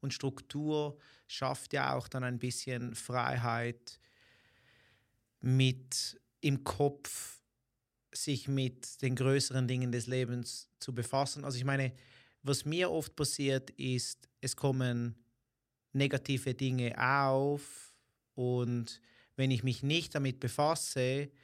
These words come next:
spüre ich richtig, okay, dann schaufel du sie einfach wieder runter. Weil entweder befasst du dich, also sie sind ja sowieso da. Ich, ich habe wieder das Gefühl,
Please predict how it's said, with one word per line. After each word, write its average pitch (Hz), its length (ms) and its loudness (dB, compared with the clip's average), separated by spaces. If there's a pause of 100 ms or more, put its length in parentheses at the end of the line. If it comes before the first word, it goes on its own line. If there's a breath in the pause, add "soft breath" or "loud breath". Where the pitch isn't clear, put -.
(160 soft breath)
spüre 165 480 2
ich 151 200 0
richtig, 139 640 0 (220 soft breath)
okay, - 180 4
dann 135 140 6
schaufel 131 360 4
du 123 100 0
sie 123 120 0
einfach 120 240 0
wieder 120 140 4
runter. 131 540 2 (380)
Weil 165 160 4
entweder 185 260 6
befasst 151 440 4
du - 60 0
dich, 196 220 -2
also 160 140 0
sie 151 60 0
sind 185 160 0
ja 156 60 4
sowieso 175 340 0
da. 123 540 0
Ich, 156 160 -6
ich 147 120 -8
habe 156 100 2
wieder 165 100 0
das 170 120 -2
Gefühl, 160 380 0